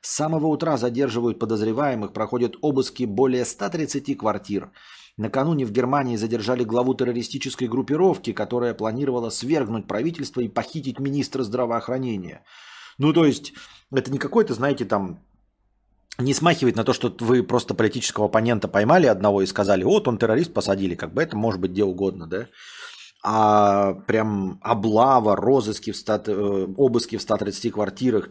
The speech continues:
двадцать пять человек задержанных, какая-то одна организация,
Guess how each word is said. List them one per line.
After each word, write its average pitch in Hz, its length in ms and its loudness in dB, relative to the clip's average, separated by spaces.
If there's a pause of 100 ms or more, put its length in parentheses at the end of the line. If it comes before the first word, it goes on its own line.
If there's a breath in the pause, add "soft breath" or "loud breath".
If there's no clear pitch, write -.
двадцать 120 440 2
пять 117 200 0
человек 110 360 0
задержанных, 98 720 0 (280 loud breath)
какая-то 113 360 2
одна 110 440 2
организация, 104 960 0